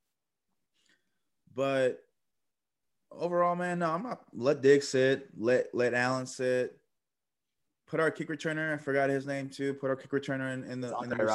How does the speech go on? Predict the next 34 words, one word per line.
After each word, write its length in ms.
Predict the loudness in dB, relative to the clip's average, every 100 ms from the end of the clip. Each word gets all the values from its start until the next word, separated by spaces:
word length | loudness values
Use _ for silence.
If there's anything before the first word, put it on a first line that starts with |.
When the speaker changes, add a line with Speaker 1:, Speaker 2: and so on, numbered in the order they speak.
| 2
Speaker 2:
Roberts. 480 | 0 -2 -6 -8 -14 _ -2
Yeah. 80 | 4
Speaker 1:
Roberts. 460 | 6 8 6 4
Put 180 | 6 6
him 180 | 6 4
in 120 | 4
the, 260 | 4 4 2
put 120 | 0
him 200 | 2 2
in 80 | 2
the, 300 | 0 -2 -2
uh, 40 |
receiving 460 | -2 -4 -4 -6 -6
core 460 | -2 2 4 4 4
lineup. 560 | 6 8 8 6 2 0 _ _ _ _ _ _
Let 140 | 4 8
Speaker 2:
Yeah. 60 |
Speaker 1:
the 80 | 8
guys 420 | 10 10 10 8
that 100 | 6
haven't 320 | 6 6 6 6
gotten 240 | 6 6
a 20 |
lot 160 | 4 2
of 40 |
playing 260 | 2 0 0
time, 300 | 0 0 0
let 140 | -2
them 140 | -2 0
boys 300 | 2 4 4
get 160 | 2
their 120 | 2 0
fun, 380 | -2 -2 2
man. 420 | 4 4 4 0